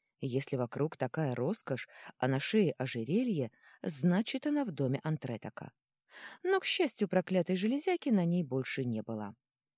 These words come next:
"Интересно, тролль все еще носит ее с собой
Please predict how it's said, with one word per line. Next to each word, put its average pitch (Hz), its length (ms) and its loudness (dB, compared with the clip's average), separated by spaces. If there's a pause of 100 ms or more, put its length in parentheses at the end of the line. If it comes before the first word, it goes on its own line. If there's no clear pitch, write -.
(220)
"Интересно, 202 720 0 (360)
тролль 165 260 2
все - 260 -4
еще 156 260 -2
носит 175 360 -2
ее 151 180 -2
с - 40 -10
собой 214 480 -2